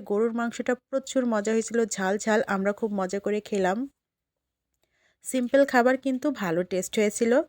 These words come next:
আমরা খাওয়া দাওয়া শেষ করলাম। আসলে পুরো ভিডিওটা তো আপনাদের সাথে শেয়ার করলে অনেক বড় হয়ে যায়, আর কোথাও এ-, আসলে না ভিডিও করতে আসলে খুব একটা ভালো লাগে না,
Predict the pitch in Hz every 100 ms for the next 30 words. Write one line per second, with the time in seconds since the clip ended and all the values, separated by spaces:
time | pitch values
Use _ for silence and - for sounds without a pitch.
0 | - - - 185 190 208 - 214 196 214
1 | - 226 - 233 240 240 190 - 233 -
2 | 233 240 226 220 226 233 254 247 254 240
3 | 240 247 247 254 - 214 208 226 233 214
4 | 208 196 196 220 233 233 226 202 - 208
5 | 202 226 220 196 - 190 196 233 240 220
6 | 196 196 202 202 202 214 202 214 220 220
7 | 208 208 226 185 196 208 220 226 233